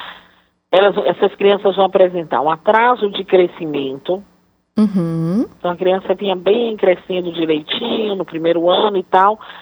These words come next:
Speaker 1: mas aí o pediatra percebe que essa criança ou estaciona um pouco o crescimento ou começa a apresentar um déficit de crescimento. Uma outra coisa,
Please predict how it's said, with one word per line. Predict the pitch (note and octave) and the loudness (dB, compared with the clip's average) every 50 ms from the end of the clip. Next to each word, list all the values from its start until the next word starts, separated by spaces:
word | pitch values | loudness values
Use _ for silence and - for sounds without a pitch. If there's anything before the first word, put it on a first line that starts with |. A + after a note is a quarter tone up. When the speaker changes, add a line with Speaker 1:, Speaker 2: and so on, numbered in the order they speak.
| - _ _ _ - | -20 _ _ _ 0
Speaker 1:
mas | F3 F3 F3 F#3 | 0 2 4 4
aí | F3 F3 F3+ | 4 4 4
o | F3+ | 2
pediatra | - F#3 F#3 F3 F3 E3+ E3+ - F3+ F3 | 2 2 4 4 4 4 4 2 0 2
percebe | - F#3 E3+ E3 - F3 F3 - | 2 2 2 4 2 2 2 2
que | - F#3+ | 0 -4
essa | - - F3+ | -2 0 -2
criança | E3+ - E3+ D#3 D3+ D3+ D3+ - | 0 -2 -4 -4 -4 -6 -4 -4
ou | F#3 G3+ | -4 -4
estaciona | G3 F3 G3 F#3+ - - - F3+ F3 F3+ F#3+ F#3+ | 0 0 -2 -2 -2 -4 -6 -4 -4 -4 -4 -4
um | F#3+ | -6
pouco | F3+ - F3+ E3+ - F3 | -2 -2 -2 -2 -2 -6
o | F3 | -8
crescimento | - E3+ E3+ E3 - E3+ D#3+ D#3+ E3 E3+ F3+ F3+ - F#3+ F#3 - | -6 -6 -6 -6 -8 -10 -8 -6 -4 -4 -6 -6 -8 -10 -10 -4
ou | - - F3 F3 F3 | 0 2 2 2 2
começa | - F#3+ F3+ F3 D#3+ E3 D#3+ - | 0 -2 0 2 0 0 0 0
a | F3+ | 0
apresentar | - F3 F3 F3 F3 E3 D#3 - E3+ E3 | 0 0 0 0 -2 -4 -2 -2 -2 -2
um | E3+ F3+ | -2 -6
déficit | F3+ D3+ D3+ D3 C#3 B2+ - - - D#3 - D#3+ D#3 | 0 2 4 4 4 2 -2 -10 -18 -14 -14 -12 -12
de | D3+ - | -12 -12
crescimento. | - D3+ D#3+ D#3+ D#3+ D#3+ D3+ C#3 A#2+ A2+ G2 - - - _ _ _ _ _ _ _ _ _ _ _ _ _ _ _ _ _ - | -6 -4 -4 -4 -4 -8 -10 -10 -10 -12 -14 -18 -20 -20 _ _ _ _ _ _ _ _ _ _ _ _ _ _ _ _ _ 2
Uma | F3+ F3 | 2 4
outra | F3+ F#3 F#3+ F#3+ F3+ | 2 2 2 0 0
coisa, | - - F3 F3 E3+ D3+ C#3 C3 - | 0 0 2 2 2 2 0 -2 -6